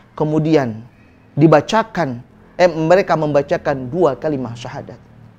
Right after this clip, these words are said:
"Oh, itu kan nggak mungkin." Mang-, bagaimana ketika kita menyebut itu tidak mungkin dengan kekuasaan Allah? Bagaimana kalau kiat-, kita kaitkan dengan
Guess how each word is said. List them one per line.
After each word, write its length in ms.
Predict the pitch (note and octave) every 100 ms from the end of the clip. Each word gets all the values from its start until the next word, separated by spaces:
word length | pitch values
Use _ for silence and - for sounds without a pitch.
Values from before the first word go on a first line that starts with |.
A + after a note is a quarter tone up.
| _ - - - -
"Oh, 220 | - A#3 -
itu 160 | G3 A3+
kan 160 | B3 A3
nggak 160 | F#3+
mungkin." 560 | F#3+ A3+ G#3+ A3 F#3+ E3 - -
Mang-, 240 | D#3+ F3 E3 - - - -
bagaimana 880 | D3+ D3 C#3+ C#3+ D#3 F3+ D3 B2+ - - - _ -
ketika 320 | D3 - D3+
kita 240 | D3+ D3+ D3+
menyebut 400 | C#3+ C#3+ C#3 C#3
itu 160 | D3+
tidak 240 | - C#3+ A#2+
mungkin 280 | D#3+ D3+ C#3+
dengan 160 | C3+ C3+
kekuasaan 560 | C3 D3 D3+ D3+ D#3
Allah? 400 | E3 G3 F3 D3+ - - -
Bagaimana 560 | D3+ D#3 F#3+ G#3+ G3
kalau 240 | F#3 F3 F3
kiat-, 400 | G3+ G3 - _
kita 240 | F#3+ F#3 F3
kaitkan 400 | F3+ G3 G3 F3
dengan 240 | F3 E3+